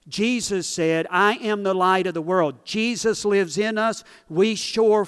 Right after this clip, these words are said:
show forth His light to a lost and dying world through the choices and the actions that we make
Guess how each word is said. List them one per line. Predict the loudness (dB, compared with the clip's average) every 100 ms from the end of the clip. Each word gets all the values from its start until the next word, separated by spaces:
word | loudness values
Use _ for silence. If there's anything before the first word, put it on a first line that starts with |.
| -6
show | -8 -2 0
forth | -2 0 4 4 2 -10 -20 _
His | -4 4 4 4
light | -2 2 2 2 -4 -2
to | 2
a | 2 2
lost | 2 0 0 -4
and | 0
dying | 2 2 2 0
world | 0 0 -2 -6 -20 -2
through | 0
the | 0
choices | -4 -2 -2 0 -2 -4
and | -4
the | 0
actions | 2 0 -2 -6 -6 -8 -14 _ _ _ _ _
that | -8 -4 -2 -4 -8 -20 _ _ _ _ _
we | -8 -8
make | -8 -16 -20 _